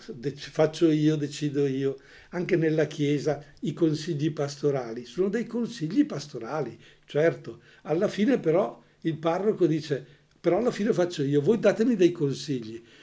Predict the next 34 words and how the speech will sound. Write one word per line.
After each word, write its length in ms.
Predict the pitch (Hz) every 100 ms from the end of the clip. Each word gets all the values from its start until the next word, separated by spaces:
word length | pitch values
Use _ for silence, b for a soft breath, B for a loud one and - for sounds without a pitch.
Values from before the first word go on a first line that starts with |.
| B
Però 260 | - 165 202
se 160 | - 160
sono 280 | 196 170 147
giusti 360 | 202 185 156
o 60 | 147
sbagliati 540 | 143 135 151 170 160
questi 300 | 143 139 -
consigli 600 | 156 226 - 156 147 185
lo 100 | 202
decido 500 | 156 143 - 127 127
io. 260 | 117 113 - B B
Ecco, 200 | 214 190
la 140 | 226 214
Chiesa 300 | 226 240 214
si 180 | 185
sta 180 | - 170
un 140 | 175 156
pochino 340 | 139 165 156
aprendo 460 | 127 156 156 135 131
in 80 |
un 100 | 131
modo 240 | 131 143 139
diverso. 600 | 127 117 143 135 - - B B B
Certo, 280 | - 220 180
non 200 | 165 190
vuol 260 | 185 214 165
dire 320 | 156 170 214
che... 460 | 147 139 135 135 - _ -
Non 220 | 131 127
vuol 200 | 143 123
dire 300 | 113 170 131
che 160 | - 123
uno 360 | 156 135 107 B B B -
viene 560 | 123 151 156 147 131